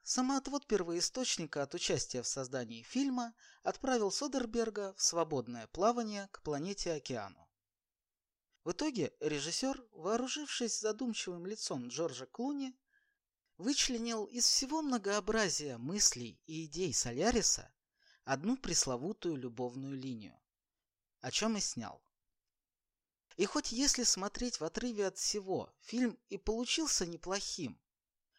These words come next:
в том числе благодаря актёрской игре, но именно за ограниченность в плане идей, при всём весьма широком голливудском потенциале,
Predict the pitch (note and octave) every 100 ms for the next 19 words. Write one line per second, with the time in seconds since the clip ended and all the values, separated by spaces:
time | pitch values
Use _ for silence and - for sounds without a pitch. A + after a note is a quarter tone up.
0 | - - G#3+ - G3+ F#3 D3+ D#3 E3 G3+
1 | G3 C3 - D#3+ - - G3+ G#3 F3 -
2 | - _ _ _ _ _ _ E3 G3+ -
3 | C4 C#4+ B3+ A#3+ G#3 G3 G3 F3 F3 F#3
4 | G3+ - C#3+ B2 - - D3 E3+ C#3+ B2+
5 | G#2+ B2+ E3 C3+ - _ _ _ - -
6 | D#3 F3 - A#3+ E3 - D#3 F3+ - A#3+
7 | D4+ - A#3 A3 A3+ C#3+ B2+ C3+ C#3 F3
8 | - - A#2 B2 - A2+ - E3+ A#3 C3+